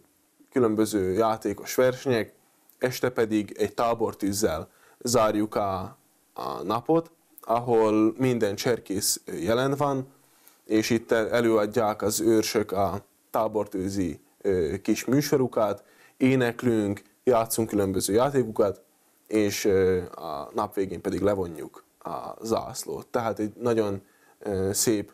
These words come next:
kerek, ö, szerkezete van egy tábori napnak,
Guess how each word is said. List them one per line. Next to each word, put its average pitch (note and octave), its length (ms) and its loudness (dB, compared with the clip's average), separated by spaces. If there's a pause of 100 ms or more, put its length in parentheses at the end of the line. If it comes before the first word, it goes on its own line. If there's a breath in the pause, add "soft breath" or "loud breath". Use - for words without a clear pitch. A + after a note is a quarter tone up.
(160)
kerek, G2+ 400 -2 (220)
ö, F#2+ 240 -6
szerkezete G#2 640 -2
van G2+ 140 0
egy G2+ 120 -10
tábori G2+ 400 0
napnak, C3+ 480 -2